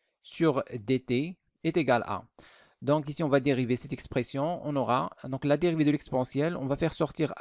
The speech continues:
moins un sur taux. Donc, on va avoir, euh, euh, A X fois moins un sur taux fois exponentielle moins t sur taux. Et la dérivée de P X, c'est zéro,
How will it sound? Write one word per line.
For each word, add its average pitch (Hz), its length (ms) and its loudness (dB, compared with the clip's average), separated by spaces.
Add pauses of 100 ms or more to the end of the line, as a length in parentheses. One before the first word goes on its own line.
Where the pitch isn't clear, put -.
(120)
moins 139 360 0
un 151 60 2
sur 147 240 -6
taux. 135 300 -4 (380)
Donc, 127 100 -10
on 135 60 -2
va 127 140 4
avoir, 123 300 4
euh, 101 240 2 (580)
euh, 113 120 0 (140)
A 147 220 2
X 156 340 -4 (800)
fois - 280 2
moins 139 360 0
un 135 240 0
sur - 420 -2 (160)
taux 139 300 0 (580)
fois 156 200 4
exponentielle 151 760 -2
moins 143 240 -2
t 139 480 -4
sur - 480 -4 (160)
taux. - 180 -4 (600)
Et 156 300 4
la 143 100 8
dérivée 165 320 6
de 143 80 6
P 131 220 4
X, 170 100 -6
c'est 143 140 0
zéro, 113 340 0